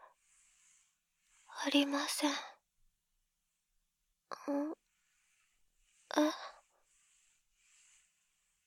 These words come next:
いつでも、こうしてくださるのですか？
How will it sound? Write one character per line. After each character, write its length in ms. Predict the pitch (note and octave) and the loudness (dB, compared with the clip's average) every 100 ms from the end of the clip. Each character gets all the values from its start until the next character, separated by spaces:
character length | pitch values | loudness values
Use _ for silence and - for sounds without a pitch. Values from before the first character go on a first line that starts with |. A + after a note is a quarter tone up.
| _ _ | _ _
い 160 | - D#4 - | -4 -2 4
つ 180 | D#4 D4+ | 4 6
で 160 | C#4 | 2
も、 440 | C4+ B3+ B3 B3+ D#4 _ _ _ _ _ _ _ _ _ _ _ _ _ _ _ _ _ _ _ _ _ - - - - - | 0 -2 -4 -6 -8 _ _ _ _ _ _ _ _ _ _ _ _ _ _ _ _ _ _ _ _ _ -20 -20 -20 -20 -6
こ 280 | - C#4 C4+ | -2 4 6
う 60 | |
し 140 | - - | 6 6
て 200 | C4+ C4 - | 6 4 2
く 160 | - C4 | -2 6
だ 120 | C4 | 8
さ 220 | - D4 | 8 6
る 140 | C#4 C4+ | 6 6
の 180 | A#3+ A#3 | 4 0
で 160 | B3 | 0
す 160 | - - - | -2 -4 -6
か？ 400 | - C4 - | -2 -2 -2